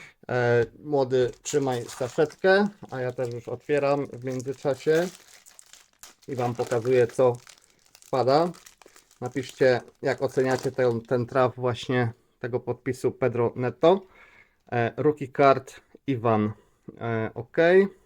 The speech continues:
E, tam jakaś, e, tutaj fajna karcioszka się świeci. E, i to nie jest raczej ta,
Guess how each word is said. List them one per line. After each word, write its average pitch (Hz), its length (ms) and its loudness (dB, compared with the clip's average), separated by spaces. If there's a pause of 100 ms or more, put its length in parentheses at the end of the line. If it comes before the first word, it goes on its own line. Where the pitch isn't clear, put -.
(1120)
E, 117 120 -2
tam 131 200 0
jakaś, 123 540 -4
e, 117 200 4
tutaj 113 320 -4
fajna 117 300 -2
karcioszka 117 540 -6
się 107 160 -8
świeci. 131 580 -2 (360)
E, 113 160 -4
i 117 160 -10
to 123 100 -6
nie 120 140 -2
jest 113 200 0
raczej 113 360 -4
ta, 117 320 -4